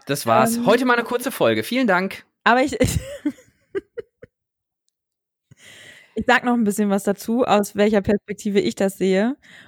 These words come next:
Speaker 2: Und, ähm, und zwar ist es so, dass ich, ich hab, äh, tatsächlich diesmal sogar recherchiert und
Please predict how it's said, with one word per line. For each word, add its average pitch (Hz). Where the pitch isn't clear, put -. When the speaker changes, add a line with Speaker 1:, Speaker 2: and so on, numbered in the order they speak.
Speaker 2:
Und, 196
ähm, 202
und 220
zwar 185
ist 247
es -
so, 214
dass 226
ich, 233
ich 220
hab, -
äh, -
tatsächlich 254
diesmal 214
sogar 208
recherchiert 196
und 233